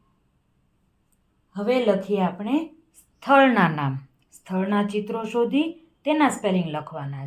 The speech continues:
છે. સૌથી પહેલું ચિત્ર મને મળ્યું છે હોસ્પિટલનું, જ્યાં આપણને જવું ગમે નહીં, મને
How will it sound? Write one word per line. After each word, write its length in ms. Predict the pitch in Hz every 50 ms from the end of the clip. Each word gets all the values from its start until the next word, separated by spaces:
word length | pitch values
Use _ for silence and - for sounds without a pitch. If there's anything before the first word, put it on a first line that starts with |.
| 139 -
છે. 120 | 139 139 135 - _ _ _ _ _ _ _ _ _ _ _ _ _ _ _ _ _ _ _ _ _ _ _ _ _ _ _ _ _ _ _ _ _ _ _ _ _ _ _ _ _ _ _ _ _ _ _ _ _ _ _ _ _ _ _ _ _ _ _ _ _ _ _ _ _ _ _ -
સૌથી 500 | - 202 202 208 - 220 - 285 - 240
પહેલું 320 | 233 220 220 196 185 185
ચિત્ર 260 | 185 180 180 - 180 175 165 160
મને 180 | 160 156 156 156 156
મળ્યું 420 | 151 156 156 160 160 165 165 165 -
છે 160 | - 226 254 294 294 277 - _ _ _ _ _ -
હોસ્પિટલનું, 920 | 160 151 156 151 - - _ - 208 190 196 190 151 139 139 139 139 135 139 - _ _ _ _ _ _ _ _ _ _ _ _ _ _ _ _ -
જ્યાં 320 | - 170 175 180 190 180
આપણને 340 | 170 175 - 175 175 170 165 160 -
જવું 320 | - 160 165 175 185 180 170
ગમે 240 | 175 170 180 190 190 208
નહીં, 180 | 214 202 - - - - _ _ _ _ _ _ - - - _ _ _ _ _ _ _ _ _
મને 320 | 170 170 170 175 185 175